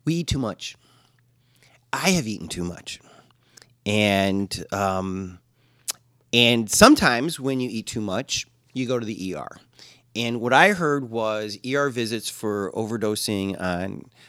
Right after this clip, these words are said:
uh, edibles skyrocketed, uh, anytime that a state would legalize the stuff. And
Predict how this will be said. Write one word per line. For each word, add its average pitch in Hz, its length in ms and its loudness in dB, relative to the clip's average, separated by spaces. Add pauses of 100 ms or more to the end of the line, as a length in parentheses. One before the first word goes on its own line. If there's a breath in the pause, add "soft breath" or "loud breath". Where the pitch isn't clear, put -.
(160 soft breath)
uh, 87 220 -4
edibles 98 640 -2 (140)
skyrocketed, 92 1040 -4 (420 soft breath)
uh, 95 320 -4
anytime 107 500 -2
that 98 140 -8
a 90 100 -6
state - 360 -6
would 92 440 -8 (420 soft breath)
legalize 95 500 -4
the - 60 -14
stuff. - 440 -8 (460 loud breath)
And 98 640 -8